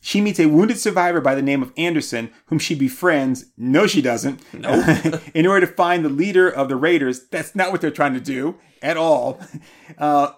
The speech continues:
Speaker 1: and redeem the lives of the people he has done misfortune to. No, they're not. <laughs> They just happen to be caught by him. And,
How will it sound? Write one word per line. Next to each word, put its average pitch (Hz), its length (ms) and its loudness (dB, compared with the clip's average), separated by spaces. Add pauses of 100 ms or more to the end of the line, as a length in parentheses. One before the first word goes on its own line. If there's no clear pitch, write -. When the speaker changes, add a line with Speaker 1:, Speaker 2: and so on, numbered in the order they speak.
Speaker 1:
and 160 220 -2
redeem 151 380 2
the 190 60 0
lives 175 280 2
of - 40 -4
the 156 60 -2
people 170 300 -2
he 151 100 4
has 139 140 0
done 151 180 2
misfortune 143 460 -2
to. 120 260 -2
No, 117 400 0
they're 156 160 2
not. 110 340 0
<laughs> - 460 -20
They 175 200 2
just 170 80 6
happen 214 140 -2
to 160 60 -4
be 151 300 2
caught 175 320 -2
by 131 200 0
him. 123 380 -4
And, 123 400 -8